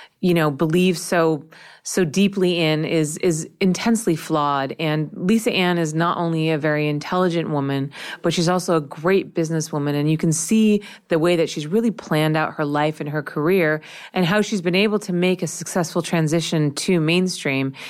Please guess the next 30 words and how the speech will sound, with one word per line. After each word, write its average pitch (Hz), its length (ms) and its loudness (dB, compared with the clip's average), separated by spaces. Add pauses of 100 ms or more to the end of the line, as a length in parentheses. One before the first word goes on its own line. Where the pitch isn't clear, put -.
(160)
in 170 80 2
spite 214 340 0
of 180 80 -4
the 175 80 -2
fact 165 280 -4
that 151 120 -8
she - 140 -4
is 160 360 0
one 165 240 0
of 156 60 2
the 160 80 0
most 160 260 0
famous 156 340 0
porn 156 280 -2
stars 143 320 -2
in 151 220 -2
the 139 60 -2
world. 143 460 0 (400)
And 180 300 0
she - 120 0
didn't 269 260 2
have 202 340 -2
to 175 480 2 (420)
abandon 180 640 0
her 175 160 0
past. 160 560 -4
She - 160 -4
didn't 180 300 0
have 160 320 -4
to, 160 540 2